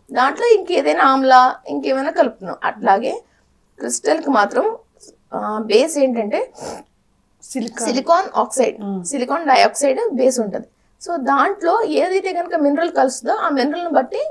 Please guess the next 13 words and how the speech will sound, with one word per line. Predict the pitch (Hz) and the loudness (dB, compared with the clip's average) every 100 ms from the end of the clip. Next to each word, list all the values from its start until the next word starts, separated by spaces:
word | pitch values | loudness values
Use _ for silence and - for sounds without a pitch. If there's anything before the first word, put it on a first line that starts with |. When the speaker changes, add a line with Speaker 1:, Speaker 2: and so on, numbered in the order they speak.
| - | -2
Speaker 1:
color | 359 311 | 0 2
వస్తా | 285 - 226 | 0 -2 -2
ఉంటది | 214 190 233 - 240 | -2 -6 -10 -6 -4
అనమాట. | 220 208 180 | -2 -4 -8
Speaker 2:
Hmm. | - - 220 208 190 185 | -8 -10 -14 -10 -10 -8
Speaker 1:
ఇప్పుడు | 269 294 294 262 269 262 254 | -8 -4 0 2 2 -2 -2
chromium | 285 302 320 320 | 2 2 0 -2
కలిసింది | 262 285 262 | 0 0 -2
అనుకోండి, | 226 226 196 190 202 214 | -2 0 -2 -2 -4 -4
మనకి | 233 269 | -4 -2
red | 302 233 240 | 0 0 0
color | 294 247 | 0 2
వస్తుంది. | 202 - 262 | 0 0 -2